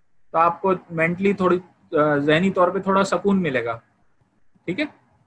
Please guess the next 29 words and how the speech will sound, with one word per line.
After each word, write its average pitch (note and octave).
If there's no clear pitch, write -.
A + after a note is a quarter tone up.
मेरी E3
बात F3
समझ F#3
में F#3
आ E3
रही A3+
है? A#3
जैसे G3+
खाना F3+
खाने F3
के F3+
बाद E3+
जो E3+
है, D#3+
वो D#3
पेट F#3+
को G#3
सुकून F#3+
मिलता E3
है G3
ना, A#3
इसी G#3+
तरह G3+
दिमाग E3+
को G3+
इस्तेमाल F3
करने F3+
से G3+
दिमाग E3+